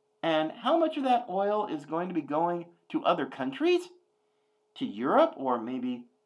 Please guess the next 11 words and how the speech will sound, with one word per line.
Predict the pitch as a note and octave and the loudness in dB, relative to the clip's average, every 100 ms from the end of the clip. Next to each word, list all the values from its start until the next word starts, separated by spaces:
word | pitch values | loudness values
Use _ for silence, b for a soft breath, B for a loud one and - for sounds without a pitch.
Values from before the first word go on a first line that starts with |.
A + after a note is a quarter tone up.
| _ _ _ | _ _ _
our | A#2+ A#2 | 0 0
good | A#2 C#3+ E3 C#3+ | 0 -2 -2 -4
bu-, | C3+ - - _ C3 | -12 -14 -20 _ -20
Joe | C3+ D#3+ E3+ | -2 0 0
Biden's | D#3 E3+ D3+ | 2 0 -2
good | C3 D#3 D#3+ | -4 -4 -4
buddies | B2 C#3 F3 A3 | -2 -2 -2 -4
of | E3 A#2+ | -6 -8
the | - | -8
communist | D#3+ D#3+ E3 D#3 C#3+ - | -2 -2 0 -4 -8 -12
Chinese? | C#3+ B2+ B2 B3+ F4 F4 E4+ | -10 -8 -2 0 2 0 -4